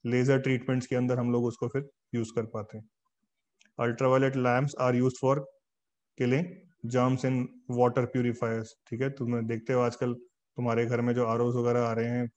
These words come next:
वाटर प्यूरिफायर्स आ रहे हैं, उनमें बोलते हैं कि यूवी रेज होती हैं, यूवी रेज के through germs kill कर देते हैं। Again, ozone layer in the atmosphere भी हेल्प भी कर रहा था, plays a protective role and hence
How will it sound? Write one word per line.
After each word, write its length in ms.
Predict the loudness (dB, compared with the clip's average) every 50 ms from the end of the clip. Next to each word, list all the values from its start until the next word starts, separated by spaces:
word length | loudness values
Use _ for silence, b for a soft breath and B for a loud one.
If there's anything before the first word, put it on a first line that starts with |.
| -8 -6
वाटर 220 | -4 -4 -4 -4 -6
प्यूरिफायर्स 520 | -4 -4 -4 -2 -2 0 0 0 0 0
आ 100 | 0 -2
रहे 120 | 0 0
हैं, 60 | 0 0
उनमें 140 | -2 -2
बोलते 320 | -2 -2 -2 -4 -2 -4 -4
हैं 100 | -4 -2
कि 120 | -2 -2
यूवी 220 | -2 -2 -2 -2 -2
रेज 220 | -2 -2 -2 -4
होती 220 | -4 -6 -6 -6
हैं, 120 | -8 -8 -8 _ _ _ _ _ _ _ _ -6
यूवी 240 | -2 -2 0 2 2
रेज 220 | 2 2 2 2 0
के 100 | -2 0
through 220 | 0 0 0 0
germs 520 | -2 -4 -6 -6 -2 0 2 2 2 0 -2 -2 -2
kill 120 | -2 -2 0
कर 120 | -2 0
देते 280 | 0 -2 -2 -4 -8 -14
हैं। 80 | -16 _ _ _ _ _ _ _ _ _ _ _ -8 -4
Again, 280 | -2 0 0 0 -2 -4 -10 -18 _ _ _ -4
ozone 360 | 0 2 2 4 4 4 4 4
layer 180 | 4 4 4 2 2
in 100 | 4 4
the 100 | 4 2
atmosphere 400 | 2 2 0 0 0 0 0 2
भी 80 | 2 2
हेल्प 240 | 0 0 -2 -2 -2
भी 100 | -2 0
कर 100 | 2 2
रहा 100 | 2 0
था, 240 | 0 -2 -4 -4 -4 -2
plays 220 | 0 0 0 2
a 100 | 0 0 0 -2
protective 440 | -2 -2 -2 -2 -2 0 -2 0 2
role 220 | 2 0 0 0 -2
and 120 | -2 -2
hence 260 | -2 -2 -2 -4 -8